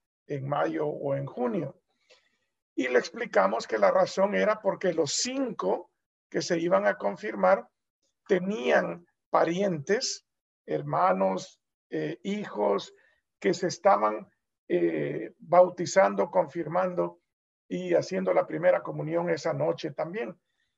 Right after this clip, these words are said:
Entonces él estuvo de acuerdo en que se hiciera y le mandó la carta al padre Adrián dándole delegación para poder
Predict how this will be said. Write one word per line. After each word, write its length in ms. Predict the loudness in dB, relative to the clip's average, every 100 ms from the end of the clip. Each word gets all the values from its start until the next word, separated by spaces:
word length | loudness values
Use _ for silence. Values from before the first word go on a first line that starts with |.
| -8
Entonces 480 | -4 -2 0 0 0
él 140 | 0
estuvo 380 | -2 -4 -4 -2
de 100 | -2
acuerdo 480 | 0 -2 -2 -8 -20 _ _ _
en 120 | -6
que 120 | -4
se 160 | -2 -2
hiciera 480 | -2 0 0 0 -4 _ _ _
y 140 | -4
le 160 | 0 2
mandó 340 | 2 2 2
la 180 | 2 2
carta 560 | 2 2 0 -2 -2 -2 _ _ _ _
al 340 | 0 0 0 0
padre 400 | 0 2 0 -2
Adrián 500 | 0 0 -2 -4 -14 _ _ _ _
dándole 600 | _ 0 2 0 0 0
delegación 1120 | 0 4 4 4 4 4 2 -2 -4 -4 -8 -2
para 300 | 0 0 -2
poder 420 | -4 -2 -2